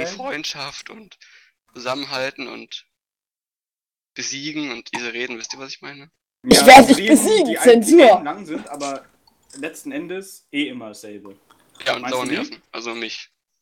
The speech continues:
Speaker 1: Also du
Speaker 2: Das
Speaker 1: meinst
Speaker 2: ist
Speaker 1: diese Reden, in denen sie dann, äh, in denen dann irgendwelche Freunde, äh, irgendwie entführt oder geschädigt werden und dann, äh, „Ich werde dich rächen“
Speaker 2: Ja,
Speaker 1: oder
Speaker 2: diese
Speaker 1: sowas?
Speaker 2: Inspirational Speeches, würde ich jetzt so sagen. Also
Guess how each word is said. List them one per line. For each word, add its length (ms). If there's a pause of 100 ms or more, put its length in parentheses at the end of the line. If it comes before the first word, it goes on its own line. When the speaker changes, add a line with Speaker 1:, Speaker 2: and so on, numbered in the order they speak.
(1700)
Speaker 1:
Also 180
du 100
Speaker 2:
Das 40
Speaker 1:
meinst 220
Speaker 2:
ist 120
Speaker 1:
diese 140
Reden, 240
in 120
denen 220
sie 140
dann, 340
äh, 300
in 80
denen 120
dann 120
irgendwelche 420
Freunde, 720 (140)
äh, 80
irgendwie 340
entführt 520
oder 240
geschädigt 500
werden 240
und 160
dann, 280
äh, 440 (320)
„Ich 200
werde 300
dich 200
rächen“ 200
Speaker 2:
Ja, 60
Speaker 1:
oder 80
Speaker 2:
diese 220
Speaker 1:
sowas? 100
Speaker 2:
Inspirational 760
Speeches, 500
würde 140
ich 80
jetzt 160
so 80
sagen. 280 (140)
Also 60